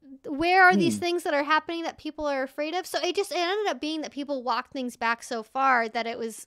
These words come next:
Speaker 1: uh, you're arguing for things that already exist. And the thing that really, I think, illuminated this argument for me is, like, people pretended that dress codes and conduct codes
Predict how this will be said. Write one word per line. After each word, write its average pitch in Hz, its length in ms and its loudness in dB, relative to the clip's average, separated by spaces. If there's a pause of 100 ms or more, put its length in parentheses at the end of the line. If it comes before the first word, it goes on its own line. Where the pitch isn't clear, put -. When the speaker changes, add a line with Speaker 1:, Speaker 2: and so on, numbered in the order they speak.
Speaker 1:
uh, - 120 -10
you're 254 200 -4
arguing 269 400 0
for 254 160 -8
things 247 220 -8
that 247 100 -6
already 226 560 -4 (640)
exist. 240 600 -4
And 285 160 2
the 294 60 2
thing 381 220 -2
that 311 180 0
really, 277 440 0
I 262 80 -4
think, 269 200 -6
illuminated 240 500 -4
this 226 100 -10
argument 233 420 -6
for 233 140 -10
me 233 320 -6
is, 220 240 -6
like, 226 200 -8
people 240 280 -10
pretended 220 540 -10
that 214 220 -8
dress 214 240 -8
codes 214 420 -8
and 214 320 -10 (300)
conduct 233 420 -4
codes 208 460 -8